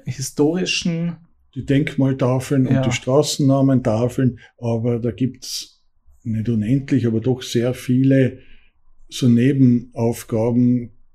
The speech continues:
Speaker 2: die bei uns liegen. Also wir haben den Barzal-Preis an der Universität, den wir gestiftet haben nach einer Erbschaft und den wir also auch jedes Jahr betreuen, zusammen mit der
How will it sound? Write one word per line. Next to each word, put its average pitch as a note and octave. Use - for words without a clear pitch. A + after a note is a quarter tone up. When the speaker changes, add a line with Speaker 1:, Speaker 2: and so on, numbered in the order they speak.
Speaker 2:
die A#2+
bei A2+
uns A#2
liegen. B2+
Also G#2
wir G#2
haben G2+
den G2
Barzal-Preis A#2
an G#2+
der G#2
Universität, G#2+
den A2+
wir A2+
gestiftet A#2
haben A2+
nach G#2
einer G2
Erbschaft -
und A2+
den A2+
wir A2+
also A2
auch G2+
jedes G#2+
Jahr G#2
betreuen, A2
zusammen A#2+
mit A2+
der G#2